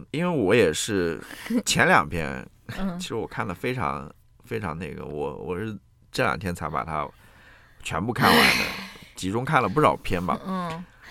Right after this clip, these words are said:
Speaker 2: 所以如果乔老师听上去说是对于情节比我要熟悉很多的话，<laughs> 那是因为我看，看，看完了时间太长了。
Speaker 1: 嗯。
Speaker 2: 你说吧，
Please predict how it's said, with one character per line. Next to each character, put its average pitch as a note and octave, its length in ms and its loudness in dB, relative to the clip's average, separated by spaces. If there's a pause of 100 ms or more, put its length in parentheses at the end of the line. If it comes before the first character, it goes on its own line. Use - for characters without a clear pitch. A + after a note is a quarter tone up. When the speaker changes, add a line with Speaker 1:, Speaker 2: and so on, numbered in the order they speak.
(120)
Speaker 2:
所 E4 180 2
以 F#4+ 80 10
如 C#4+ 240 6
果 C#4 120 8
乔 G3 240 4
老 A3+ 160 8
师 - 180 -2
听 - 340 0
上 B3+ 200 8
去 F#3+ 220 4
说 A3+ 160 8
是 A#3+ 220 4 (240)
对 C4 160 8
于 A3 100 4
情 G#3 260 2
节 A#3 160 8
比 G3+ 200 4
我 G#3+ 160 10
要 C3+ 120 6
熟 F3+ 220 -2
悉 A3 140 -2
很 D#3 240 -2
多 D#3+ 120 0
的 F3 80 2
话， F3+ 220 -2
<laughs> G3+ 80 2
那 G#3 100 4
是 G#3 160 -4
因 G3+ 160 0
为 G3 120 2
我 - 360 -2 (360)
看， F#3+ 420 -2
看， G#3 320 -4
看 - 180 -6
完 D#3 160 -6
了 D#3+ 120 -6
时 F3 160 -8
间 E3+ 160 -6
太 F#3 160 -10
长 A#2+ 280 -14
了。 F2 240 -12 (160)
Speaker 1:
嗯。 C2 60 -12 (400)
Speaker 2:
你 - 160 -2
说 B3 220 2
吧， A3+ 200 2